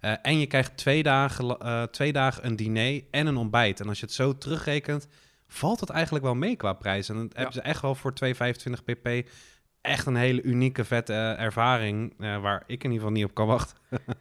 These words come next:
Speaker 2: Ja, en je krijgt toegang tot de, de bar exclusief, want die is alleen maar voor hotelgasten. En je krijgt nog een fastpass voor de achtbaan. Dus je hoeft ook nog een keer niet te wachten voor, eh, voor Fly.
Speaker 1: Ja, ja, de-, deze podcast is niet gesponsord, hè?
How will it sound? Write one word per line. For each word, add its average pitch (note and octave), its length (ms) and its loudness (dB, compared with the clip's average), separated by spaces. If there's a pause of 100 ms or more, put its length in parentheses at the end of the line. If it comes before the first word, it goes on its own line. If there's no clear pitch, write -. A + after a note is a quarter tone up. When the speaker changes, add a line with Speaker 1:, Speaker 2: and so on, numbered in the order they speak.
(220)
Speaker 2:
Ja, D#3 280 0
en E3 240 -2
je C#3 120 -4
krijgt C3 220 -2
toegang B2 240 0
tot A#2+ 200 -4
de, G#2+ 260 0
de G#2+ 80 -6
bar A#2+ 300 -2
exclusief, D#3 440 -4
want C#3 120 -6
die C#3 100 -2
is C3+ 60 -6
alleen B2 160 0
maar A#2 120 -4
voor G#2+ 140 -4
hotelgasten. B2+ 580 -6
En D3 60 -6
je D#3+ 80 -4
krijgt D3+ 180 -2
nog D3+ 100 0
een D3 80 -2
fastpass C#3+ 600 -4
voor C#3+ 220 -2
de C#3 60 0
achtbaan. A2+ 420 -4
Dus G2+ 120 -10
je - 60 -8
hoeft A#2+ 160 -6
ook B2+ 60 -4
nog C3 140 -2
een C3 60 -4
keer B2+ 220 -2
niet C3 180 0
te C3 80 -4
wachten C3 320 -2
voor, A#2 320 -2
eh, A2 60 -6
voor A#2+ 120 -8
Fly. A2 320 -8 (280)
Speaker 1:
Ja, G2+ 340 -4
ja, A#2 80 2
de-, A2+ 160 -6
deze B2+ 240 4
podcast C3+ 300 2
is C3+ 60 6
niet C#3+ 120 6
gesponsord, A2+ 480 2
hè? C3+ 160 0